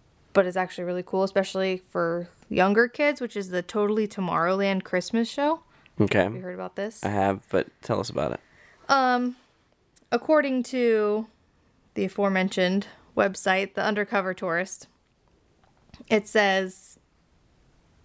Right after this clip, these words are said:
Speaker 1: just kidding. <laughs> I didn't write anything down about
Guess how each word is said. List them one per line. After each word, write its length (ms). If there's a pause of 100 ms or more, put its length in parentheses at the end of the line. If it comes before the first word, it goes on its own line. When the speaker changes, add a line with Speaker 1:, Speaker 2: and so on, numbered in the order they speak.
(560)
Speaker 1:
just 180
kidding. 300 (340)
<laughs> 320
I 140
didn't 340
write 180
anything 300
down 220
about 240